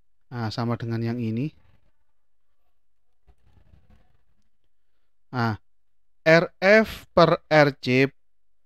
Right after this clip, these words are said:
plus R F ini akan sama dengan satu. Atau ekuivalen dengan satu.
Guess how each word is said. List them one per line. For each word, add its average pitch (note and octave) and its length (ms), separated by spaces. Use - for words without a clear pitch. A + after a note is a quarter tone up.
plus - 440
R C3+ 280
F A#2+ 320
ini C#3+ 240
akan D3 240
sama C#3+ 320
dengan A2 240
satu. G#2+ 440
Atau A2 240
ekuivalen A#2 480
dengan G#2+ 240
satu. G2+ 400